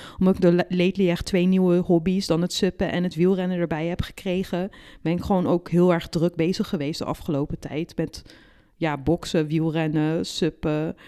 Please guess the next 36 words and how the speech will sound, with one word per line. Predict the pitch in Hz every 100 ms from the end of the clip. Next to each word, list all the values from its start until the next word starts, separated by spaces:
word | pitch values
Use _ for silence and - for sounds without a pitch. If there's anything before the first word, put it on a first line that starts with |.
| - - _ -
en | 170 170 165
ja, | 160
ook | 131 156
wel | 165 147
werken | 147 165 208
en | 170
zo. | -
Dus | 165
ik | -
ben | 175
gewoon | 175 180
heel | 175 175
erg, | 165 175 - - - - - -
ja, | 185 175
daarmee | 156 151 202 147
bezig | 139 151 -
geweest. | 185 151 147 170
Dus | 175 -
ook | 175 - -
daardoor | 165 175 180 165
had | 170
ik | -
de | 185
vakantie | - 185 185 -
gewoon | -
helemaal | 175 170 180
niet | 180
in | 190
de | 170
smies. | - 196 196
Want | 165
elke | 175 185 -
keer | 202
als | 180 190
ik | 170
dan | 175 175